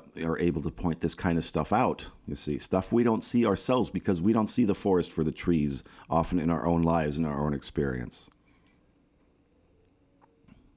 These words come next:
So anyways, this gives you an idea of what this email is about. She soars to the top in terms of specifics I want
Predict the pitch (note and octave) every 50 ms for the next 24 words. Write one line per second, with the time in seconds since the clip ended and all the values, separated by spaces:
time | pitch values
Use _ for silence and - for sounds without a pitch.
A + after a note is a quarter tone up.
0 | _ _ _ _ _ _ _ _ _ _ _ _ _ _ _ _ _ _ _ _
1 | _ _ _ - - - - - - - - - - - D3+ D3 D3+ E3 F3+ D3+
2 | G#2 D#2 D2+ - - G2 F2 - F#3 - - - E3 D#3 C3 C#3+ D3 C3+ B2+ A#2
3 | G2 G#2 G2+ G2+ G2+ F2 E2+ F#2 - - F#2 - - D2+ E2 D#2+ D#2 D2+ D#2 D2+
4 | D2+ D2+ - A#2+ F#2+ - - - E2 - - - G2 F#2+ G2 G#2 G2 - - C3
5 | C3+ - - C3+ A#2+ A#2 B2 - - A2 G#2+ - B2+ A#2 A2 A#2 A2 - - A#2+
6 | G#2+ - D3 C#3+ A#2+ A2+ G#2 - - - F#2 F#2+ F#2 F#2 F#2+ G2+ G#2